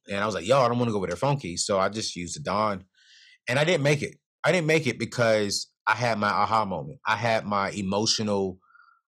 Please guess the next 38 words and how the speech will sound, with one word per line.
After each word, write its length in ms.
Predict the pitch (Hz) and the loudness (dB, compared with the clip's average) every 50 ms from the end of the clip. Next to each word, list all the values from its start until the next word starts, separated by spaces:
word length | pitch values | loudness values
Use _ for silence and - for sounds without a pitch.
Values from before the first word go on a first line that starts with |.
| _ 110 | _ -2
"I'm 160 | 110 98 90 | -2 -2 -2
tired 380 | - - - 107 107 110 110 | -4 -4 0 2 2 2 2
of 160 | 107 104 92 85 | 0 -2 -2 -2
this" 240 | 95 95 - - | -4 -4 -4 -4
moment. 420 | 95 90 87 85 80 76 71 - - - | -4 -4 -4 -4 -4 -6 -8 -10 -8 -4
I, 240 | - 101 98 95 - - - | -2 0 0 0 -2 -2 -4
I 140 | 90 92 92 | -4 -4 -2
had 420 | 90 107 107 107 107 101 80 90 | -2 -2 -2 -2 -2 -4 -4 -4
that 220 | 104 101 95 78 | -4 -2 -2 -2
moment 340 | 95 101 104 104 101 101 95 | -2 -2 -2 0 0 -2 0
of, 320 | 95 92 92 92 90 - - _ - - - - - | 0 0 0 0 -2 -4 -10 _ -20 -20 -20 -8 -6
"I'm 120 | 107 104 104 | -4 -2 0
sick 260 | - - 135 131 131 | 0 2 0 0 0
and 100 | 131 - | -2 -2
tired 360 | - - 113 107 110 107 92 | -2 0 0 2 2 2 0
of 60 | 85 80 | -2 -2
being 180 | 104 101 95 | -4 -2 -2
sick 260 | 104 - - 110 - - | -4 -4 -4 -6 -6 -6
and 120 | 95 92 | -8 -4
tired. 400 | - 92 82 78 76 71 - - _ _ _ - | -2 -2 -2 -2 -4 -10 -16 -20 _ _ _ -6
And 200 | 98 92 90 - | -4 -4 -2 -2
so 560 | - - 101 95 92 92 90 87 85 87 87 _ _ _ _ _ _ _ _ _ _ - | -2 -2 -2 0 0 0 0 -2 -4 -8 -12 _ _ _ _ _ _ _ _ _ _ -4
let's 220 | 107 101 - - | -2 0 0 0
change 400 | - - 104 101 104 104 90 - | 0 -2 -2 -2 -2 -4 -6 -8
it." 180 | - - - _ _ - - - - - _ - | -12 -14 -16 _ _ -20 -20 -20 -20 -16 _ -2
And 240 | 113 107 104 104 - | 0 0 2 0 0
in 160 | - 113 107 | 0 0 0
the 40 | 104 | 2
moment 360 | 101 101 110 120 127 117 98 | 2 2 2 2 2 0 0
was 180 | 107 98 90 90 | -2 -4 -2 -2
literally, 320 | 101 110 110 110 104 101 | -2 0 2 2 2 2
I'm 160 | 90 87 87 | 0 0 0
watching 320 | 90 92 95 98 - - 101 | 0 2 2 2 0 -2 -4
myself 420 | 98 - - - 101 101 98 - 98 | -2 -2 0 0 0 0 0 -2 -4
in 40 | 92 | -6
the 60 | 87 | -4
back 260 | 78 - 107 - - | -4 -4 -4 -2 -4
seat. 360 | - - 98 95 95 87 - | -6 -6 -6 -6 -6 -8 -12